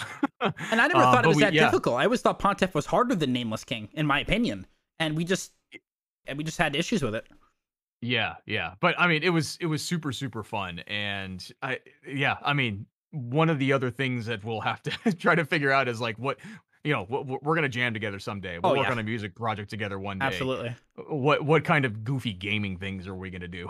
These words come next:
Speaker 1: <laughs>
Speaker 2: Oh,
Speaker 1: So
Speaker 2: gosh, the amount
Speaker 1: that,
Speaker 2: of
Speaker 1: that'll, uh,
Speaker 2: I'm looking
Speaker 1: that,
Speaker 2: around
Speaker 1: that's
Speaker 2: the
Speaker 1: gonna have to
Speaker 2: room,
Speaker 1: be
Speaker 2: and
Speaker 1: on
Speaker 2: I
Speaker 1: the
Speaker 2: see
Speaker 1: backlog.
Speaker 2: so much inspiration. <laughs> Mass Effect. Zel-, y-, y-, there could be an album where you ha-, every song is a different game.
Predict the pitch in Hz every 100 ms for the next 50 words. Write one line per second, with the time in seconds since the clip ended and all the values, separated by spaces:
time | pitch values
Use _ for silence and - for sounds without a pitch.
0 | - - - 240 139 190 - 151 123 -
1 | - 143 147 151 156 143 135 127 117 110
2 | 98 _ 185 196 254 - 247 240 247 208
3 | 190 240 226 190 165 175 - 233 202 -
4 | 240 233 220 214 - 180 202 208 - -
5 | 285 - 311 - _ _ _ - - _
6 | _ _ _ _ 139 156 196 - 165 -
7 | 131 120 - - - _ _ _ _ _
8 | _ _ _ _ _ 147 175 180 - _
9 | 170 - 180 196 196 214 185 208 202 233
10 | 226 196 196 190 175 202 185 196 - 185
11 | 190 175 143 139 151 131 104 135 160 104
12 | 95